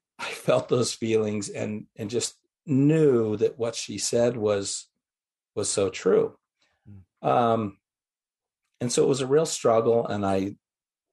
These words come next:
Speaker 1: I went through the next few weeks. They, they took me home a little, probably a little prematurely, except that hospital beds were so taken up.
Speaker 2: Yes.
Speaker 1: And I really struggled for the next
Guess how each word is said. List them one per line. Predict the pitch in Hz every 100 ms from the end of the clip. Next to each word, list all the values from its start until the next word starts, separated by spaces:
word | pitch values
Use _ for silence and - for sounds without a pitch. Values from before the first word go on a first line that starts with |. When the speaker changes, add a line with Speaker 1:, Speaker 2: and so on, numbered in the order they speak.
| _ _
Speaker 1:
I | - - - 135
went | 120 165 208
through | 196 156
the | 135
next | 120 117 -
few | 127 110
weeks. | 107 -
They, | 120 131 185 180
they | 139 147
took | - 185 -
me | 147
home | 131 123 123
a | 113
little, | 117 135 131 107 _ _ _ _
probably | - 185 226 175 123
a |
little | 110 110 101 101
prematurely, | - 127 120 - - 110 92 - _ _ _
except | 113 - - 143 -
that | 135 127 - _ _ _ _ _
hospital | 135 147 - 185 139
beds | 135 120 120
were | 117
so | - - - 117 110 110 104 98 _ _ _ _ -
taken | 107 - 98
up. | 95 _ _ _ _ _ _ _ 87
Speaker 2:
Yes. | 92 _ _ _
Speaker 1:
And | 120 123 117
I | 127 135
really | 160 175 147
struggled | - - 127 123 143 -
for | 113
the | 104
next | 101 104 104 -